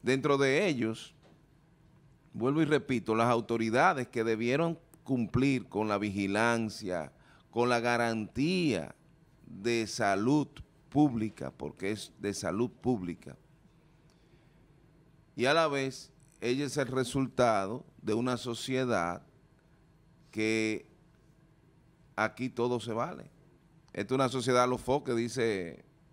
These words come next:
Herrera, cosa, una sociedad de lo-, a los foques. Que, no-, que, que al final he tenido que analizar el término a los foques,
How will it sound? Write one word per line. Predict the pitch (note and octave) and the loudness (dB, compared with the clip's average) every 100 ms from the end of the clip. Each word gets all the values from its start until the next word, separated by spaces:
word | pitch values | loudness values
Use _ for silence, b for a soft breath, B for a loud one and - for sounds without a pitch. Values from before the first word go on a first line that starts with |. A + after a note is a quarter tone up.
| _ | _
Herrera, | - - F#2+ G#2+ B2 G2+ E2 - - - - | -18 -14 -8 -6 -6 -6 -10 -14 -20 -20 -12
cosa, | G#2+ C3+ - - - - | -10 -10 -14 -20 -20 -14
una | A2 | -12
sociedad | B2 A2+ B2+ A#2 A#2 | -12 -10 -6 -4 -4
de | |
lo-, | A2+ - | -6 -8
a | - | -6
los | A2 G#2 | -6 -8
foques. | - - - - - _ _ b b b b b _ _ _ _ _ _ | -16 -20 -20 -20 -20 _ _ b b b b b _ _ _ _ _ _
Que, | - A2+ | -4 -2
no-, | A2+ G2 | 0 0
que, | A#2 A2 G2 - | 2 2 2 2
que | A2 G#2+ | 4 4
al | G#2+ G#2+ G#2+ G2 - | 4 0 -2 -4 0
final | A2+ A#2 A#2+ C3+ - | 2 4 2 2 0
he | A2 | 0
tenido | A#2 A#2+ B2 B2+ | 0 2 2 2
que | A2+ | 2
analizar | A#2 A#2 A2+ G#2+ A2+ A2+ - - _ _ _ _ _ - _ - - | 2 2 0 0 2 2 0 -14 _ _ _ _ _ -20 _ -8 -4
el | G2 | 0
término | - A2+ C3 B2+ | 2 2 4 2
a | B2 | 4
los | C3 | 2
foques, | - F#2+ - - | 2 -2 -2 -12